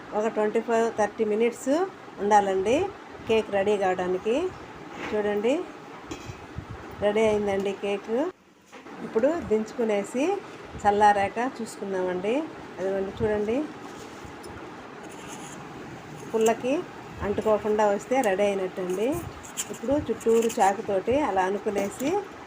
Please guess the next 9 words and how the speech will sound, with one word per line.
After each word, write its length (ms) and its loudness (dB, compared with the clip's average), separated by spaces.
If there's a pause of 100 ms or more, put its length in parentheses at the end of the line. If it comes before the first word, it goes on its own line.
ఒక 100 -6 (100)
ప్లేట్లోకి 600 2 (580)
బోర్లు 320 8 (120)
వేసుకుంటే 500 0 (1080)
చూడండి, 380 0 (420)
అడుగును 360 4
కూడా 120 6 (100)
ఎక్కువ 200 2 (140)
మాడకుండా 500 2